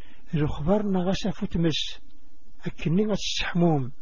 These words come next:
فلما أتاها نودي من شاطئ الوادي الأيمن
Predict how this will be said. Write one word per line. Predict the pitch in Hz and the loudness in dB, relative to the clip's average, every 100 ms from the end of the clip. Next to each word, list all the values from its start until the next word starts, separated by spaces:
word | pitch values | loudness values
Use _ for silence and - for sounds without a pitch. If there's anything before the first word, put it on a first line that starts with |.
| - - - - - - - - - - - - - - - - | -6 -6 -4 -4 -6 -6 -6 -6 -6 -6 -6 -6 -6 -6 -6 -6
فلما | - 185 175 170 175 175 170 | 0 4 4 4 4 2 2
أتاها | 185 - 165 170 135 160 170 | -2 2 4 4 2 2 2
نودي | 165 165 170 143 165 170 | 2 2 2 4 2 4
من | 165 170 | 2 0
شاطئ | - 170 170 165 180 196 | 0 0 0 0 -2 -2
الوادي | 170 156 170 170 151 | -2 2 2 2 4
الأيمن | 170 185 165 147 131 | 6 6 6 2 -2